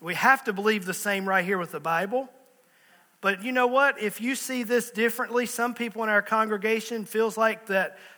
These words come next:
the schools should stay closed and some feel like they should stay open. And you know what? We all have a right to our opinions.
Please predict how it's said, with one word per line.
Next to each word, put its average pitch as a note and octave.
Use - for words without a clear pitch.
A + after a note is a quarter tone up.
the F3
schools A#3
should F3
stay A#3
closed A#3
and D3+
some G#3+
feel A#3
like A3
they G#3
should F#3+
stay G#3+
open. A3
And A3+
you F4+
know D#4+
what? B3+
We G3
all D#3
have D3+
a D3+
right D3+
to D#3
our C#3+
opinions. A#2